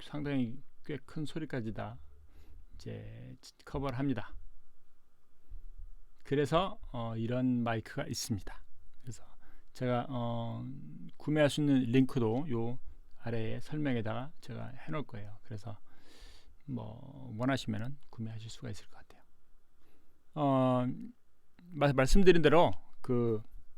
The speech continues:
마이크의 선택은 많아요. 되게 많아요. 그러니까 뭐 특정한 마이크를 그냥 무조건 고집할 필요는 없는 거고,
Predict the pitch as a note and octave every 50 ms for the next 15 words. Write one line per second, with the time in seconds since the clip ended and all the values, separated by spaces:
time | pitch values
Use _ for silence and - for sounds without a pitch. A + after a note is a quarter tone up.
0 | - - - - - - - - - - B2 C3 C#3+ D3 - - - E3+ E3 E3
1 | D#3+ D#3+ D#3 D#3+ D#3 D3+ - D3+ C#3+ C3+ - D#3 D#3+ E3 D3+ B2+ A2+ G#2 A2+ C3
2 | C3 A#2 G2 F#2 F2+ - - - A#2 A#2+ A#2 A2 G2+ G2 F#2+ G2 G#2 A2 G#2+ -
3 | A2+ A2 G#2+ G2+ G2 - - - - - - E3 D#3 D3+ C#3+ B2+ A#2+ A#2 A#2 A2
4 | - - B2 B2 A#2 A2 A2 A#2 G#2+ A#2 A#2 A#2 A2 G#2 G#2 A2+ C3 C3 - -
5 | C#3 B2 A2+ A#2 A#2 A2+ A#2+ A#2+ - - B2 G#2+ A2+ - - C#3 B2 - - B2
6 | B2+ B2+ B2+ A2+ - A2 G#2+ G#2+ G#2 G#2 G2 G2 A#2 B2 A#2+